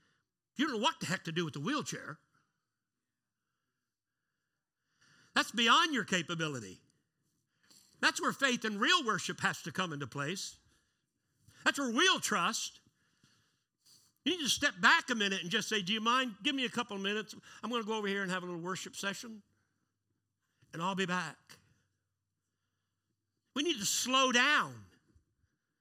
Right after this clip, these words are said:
We need to stop functioning like we've got this thing nailed and be so dependent on the Holy Spirit that we start taking time to say, "Okay, what are you saying, Holy Spirit?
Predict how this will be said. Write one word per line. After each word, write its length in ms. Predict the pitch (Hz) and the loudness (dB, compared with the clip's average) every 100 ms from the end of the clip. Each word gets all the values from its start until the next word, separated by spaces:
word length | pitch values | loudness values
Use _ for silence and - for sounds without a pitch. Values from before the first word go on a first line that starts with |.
| _ _ _ | _ _ _
We 100 | 247 | 2
need 120 | 294 | 2
to 100 | 277 | 2
stop 300 | 240 - 285 - - | 0 4 2 2 -2
functioning 420 | 277 294 - 247 | 0 0 -2 0
like 180 | 208 202 | 0 0
we've 180 | 214 165 | -2 -2
got 180 | 214 - | -2 -2
this 180 | 208 | -4
thing 320 | - 233 196 196 | -2 -2 0 0
nailed 460 | 220 269 233 165 - - - | 2 2 2 -2 -10 -20 -6
and 80 | 226 | -2
be 80 | 220 | 0
so 240 | - - | 2 4
dependent 480 | 302 320 277 302 254 | 4 2 2 2 4
on 140 | 233 220 | 2 2
the 80 | |
Holy 320 | 180 247 247 208 | 0 0 0 -2
Spirit 460 | - 240 254 202 - - - | 0 2 4 2 -2 -8 0
that 120 | 226 | 2
we 120 | 277 | 2
start 320 | - 302 247 | 4 4 4
taking 320 | 254 254 240 220 | 2 0 0 2
time 260 | 240 240 | 4 4
to 80 | 220 | 0
say, 160 | - 233 | 0 0
"Okay, 440 | 226 - 262 214 - - - | 0 2 2 0 -4 -20 -6
what 180 | 190 226 | 0 2
are 40 | |
you 140 | 247 247 | 2 4
saying, 460 | - 277 277 262 | 6 6 4 2
Holy 260 | 220 226 202 | 0 0 -2
Spirit? 440 | - 220 214 220 | -2 2 2 0